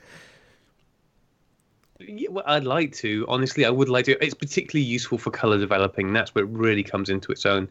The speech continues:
because you need, uh, more control over colour developing temperatures, and also you need those temperatures to be quite hot. Um, whereas with black and white, it's generally around room temperature will get you an awfully long way.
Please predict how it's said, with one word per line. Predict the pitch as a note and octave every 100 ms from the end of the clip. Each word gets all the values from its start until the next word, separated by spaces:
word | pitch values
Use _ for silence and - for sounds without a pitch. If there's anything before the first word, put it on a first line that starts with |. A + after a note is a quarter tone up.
| - - - - -
because | - B2
you | A2
need, | G#2+ G#2+ G#2 - - - - -
uh, | A2+ G2 F2+ - -
more | D3 D3
control | C#3+ C3+ C3+ A2+
over | A2+ G#2+
colour | G2+ A2+ G2+
developing | G#2 G2+ G#2 G2+
temperatures, | G2 G#2+ F#2+ A#2 -
and | A2+
also | A#2+ -
you | A2+ G#2+
need | A#2 A#2 A2+
those | G#2+ A2
temperatures | - G2+ - -
to | A#2
be | G#2
quite | - G2
hot. | - G#2 G2+ - - - -
Um, | - G#2 G2+
whereas | G#2 G#2 G2+
with | G#2
black | A2+ -
and | F#2+
white, | G2 F#2+
it's | - -
generally | - A2+ A2+ F#2+
around | F#2 G#2 F#2+ F#2+
room | F#2+
temperature | F#2+ G2 F2+ A2
will | G2
get | G2+
you | F2+ F#2+
an | G2
awfully | F#2+ - F#2+
long | G2 F#2+
way. | F#2+ G2 F#2